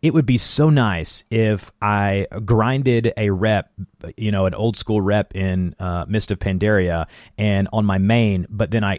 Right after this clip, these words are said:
got on another, uh, uh, gear type like a clothy and had the ability to carry that rep over to be able to purchase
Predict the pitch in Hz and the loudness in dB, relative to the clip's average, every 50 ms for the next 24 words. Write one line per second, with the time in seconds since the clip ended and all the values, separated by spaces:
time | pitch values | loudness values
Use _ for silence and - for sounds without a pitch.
0 | - 104 101 110 110 120 120 110 101 101 107 104 107 101 98 90 - - 95 87 | -6 -6 -2 -2 0 2 2 2 2 2 2 2 2 0 0 -2 -4 -6 -8 -6
1 | 87 85 82 - - _ _ - 92 87 80 - - 101 90 - 123 131 127 117 | -4 -6 -6 -8 -10 _ _ -10 -8 -8 -8 -10 -12 -14 -4 0 2 4 4 4
2 | 107 - - _ - 104 90 87 90 - - 90 87 - 98 - - - 113 123 | 4 2 0 _ -2 0 0 -2 -2 -4 -6 -8 -6 -6 -6 -6 -2 0 0 0
3 | 127 - - 98 90 85 - - - - - 110 95 87 113 117 120 113 - - | 0 0 -2 -4 -4 -4 -6 -12 -8 -6 -4 -4 -2 -2 0 0 0 0 -2 -4
4 | 101 101 101 92 90 87 - 117 123 120 110 104 95 - 98 90 - - 127 127 | -4 -4 -2 -2 -2 0 0 2 2 2 2 0 0 -2 -4 -6 -2 0 2 4
5 | 131 127 117 110 76 92 107 104 101 - - 120 123 117 98 104 98 - 120 104 | 4 4 4 2 2 2 0 0 0 0 0 0 0 2 2 0 0 0 0 -2
6 | 104 107 80 127 127 139 127 123 - - - - 151 185 - - - 113 90 85 | -2 -2 -2 -2 0 2 0 0 0 -2 0 2 2 2 2 2 0 0 0 0
7 | 80 - - - | -2 -4 -6 -8